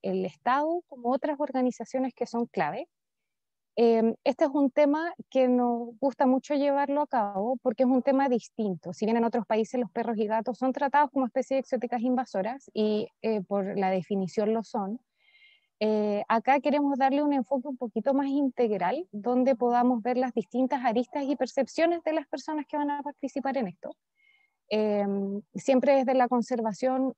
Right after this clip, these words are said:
eh, las personas venimos con una visión un poco de poblaciones, donde la viabilidad poblacional es lo que importa,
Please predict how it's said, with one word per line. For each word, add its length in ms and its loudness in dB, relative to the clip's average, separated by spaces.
eh, 240 -2
las 140 -2
personas 400 -4
venimos 340 0
con 140 -2
una 160 0
visión 300 0
un 100 0
poco 220 2
de 120 2
poblaciones, 720 -2
donde 240 -4
la 140 2
viabilidad 580 2
poblacional 680 -2
es 100 -6
lo 120 -2
que 80 -6
importa, 540 -6